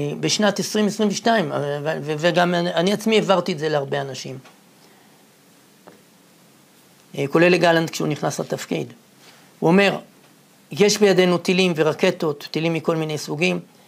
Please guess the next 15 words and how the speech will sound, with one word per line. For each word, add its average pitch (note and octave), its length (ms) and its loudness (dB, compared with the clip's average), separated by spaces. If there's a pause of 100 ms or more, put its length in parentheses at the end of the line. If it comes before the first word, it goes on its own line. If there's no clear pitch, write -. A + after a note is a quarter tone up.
(160)
והם D3 100 0
יכולים F3 220 2
לפגוע D#3+ 280 2
בישראל, E3 420 0 (120)
והם C3+ 240 -6
לא C#3 140 -4
כובשים C#3 440 -8
את C3+ 160 -10
האדמה. B2+ 440 -2 (500)
בשביל G3+ 400 2
לכבוש F#3+ 400 2
את G3 60 2
האדמה, E3 460 2 (360)
אנחנו D3+ 240 -4
צריכים G3 480 -2